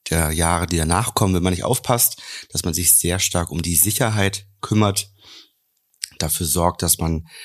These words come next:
das Nest baut mit dem Haus oder der Wohnung und dann dafür sorgt, dass man Rücklagen vielleicht bildet, um, um sicher zu sein, alle versorgen zu können.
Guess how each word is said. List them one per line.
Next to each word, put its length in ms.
das 220
Nest 420
baut 460
mit 160
dem 220
Haus 420
oder 180
der 300
Wohnung 680
und 260
dann 100
dafür 280
sorgt, 280
dass 140
man 100
Rücklagen 680
vielleicht 420
bildet, 480
um, 300
um 200
sicher 280
zu 180
sein, 260
alle 200
versorgen 540
zu 140
können. 380